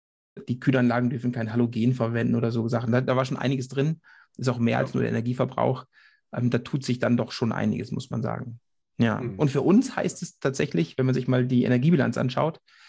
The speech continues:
Speaker 1: äh, energiesparende Endgeräte in Summe machen sehr viel aus, ne? Siebzehn Prozent des Energiebedarfs zu Hause, und das sind ja, ist ja ein Großteil des Gesamtenergiebedarfs,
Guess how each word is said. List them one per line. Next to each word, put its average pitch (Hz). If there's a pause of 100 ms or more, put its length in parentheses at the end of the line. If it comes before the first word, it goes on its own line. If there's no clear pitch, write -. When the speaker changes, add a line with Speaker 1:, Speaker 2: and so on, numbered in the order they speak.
(420)
Speaker 1:
äh, 123
energiesparende 135
Endgeräte 147
in 151
Summe 135
machen 131
sehr 120
viel 107
aus, 156
ne? 143
Siebzehn 135
Prozent 135
des 123 (520)
Energiebedarfs 127
zu 117
Hause, 143
und 131
das 123
sind 123
ja, 123 (200)
ist -
ja -
ein 117
Großteil 127
des 127
Gesamtenergiebedarfs, 123